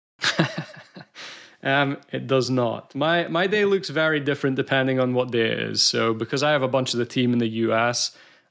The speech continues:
I get all my focused work done in the morning. I have some external meetings early afternoon, and then into the evening, I'll have my U S-based meetings. And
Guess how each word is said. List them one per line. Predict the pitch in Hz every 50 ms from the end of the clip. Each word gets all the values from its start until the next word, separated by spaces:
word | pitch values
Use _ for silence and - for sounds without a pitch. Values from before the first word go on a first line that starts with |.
| _ -
I | 127 123 123 123 123 123 123 123 113 110 - _ _ _ _ -
get | 113 143 143
all | 156 147 143
my | 143 135 131
focused | - 147 143 135 - 135 120 -
work | 131 131 127 127 127
done | 139 127 123 123
in | 120
the | 120 117
morning. | 120 123 123 127 123 123 120 123 120 117 117 113 - _ _ _ _ _ _
I | - 123
have | 120 127 127 123 123 110 - - _ _ -
some | - 147 135 135 135 131 120 123 - _ _ - 123 - -
external | 147 135 - - 151 143 139 143 139 139
meetings | 139 139 143 139 131 131 127 110 - - -
early | 143 135 131 131 127
afternoon, | 123 123 123 - - 120 117 117 123 120 120 117 117
and | 113 117
then | 117 117 117 117 117 110 107 - - -
into | 135 131 120 - 120
the | 120
evening, | 123 123 117 110 113 117 117 113 113
I'll | 113 113
have | 113 117 113 110 -
my | 113 113 113 110
U | 110 110 107 107 107 107 110
S-based | 107 - - - 117 113 110 107 - 120
meetings. | 113 110 107 117 113 110 107 107 107 -
And | 120 113 110 107